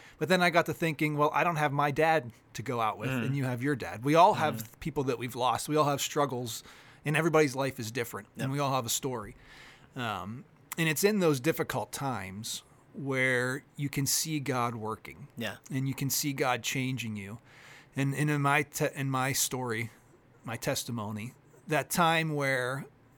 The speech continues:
Speaker 1: you know, Laura and I weren't together and I was by myself, one of the darkest spots of my life, I started writing in that time. First
Speaker 2: Mm-hmm.
Speaker 1: time I really started writing.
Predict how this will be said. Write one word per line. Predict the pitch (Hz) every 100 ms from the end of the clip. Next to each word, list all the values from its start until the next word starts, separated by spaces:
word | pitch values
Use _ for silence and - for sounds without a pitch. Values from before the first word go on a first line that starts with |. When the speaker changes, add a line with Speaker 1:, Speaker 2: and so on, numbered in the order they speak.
| _ _ -
Speaker 1:
you | 139
know, | 135
Laura | 135 139
and | 135
I | 131 131
weren't | 123 117
together | 113 113 113 104 113 _
and | 123 127
I | 123
was | 120
by | 120 123
myself, | 127 117 - 113 101 - -
one | 127
of | 131
the |
darkest | 120 139 131 131
spots | - 131 120
of | 117
my | 113
life, | 117 123 117 -
I | -
started | - 143 117
writing | 127 127 95 - _ _ - -
in | 110
that | 104 -
time. | 98 95 - -
First | 131 131
Speaker 2:
Mm-hmm. |
Speaker 1:
time | 139 135
I | 127
really | 131 127
started | - 117 123
writing. | 127 104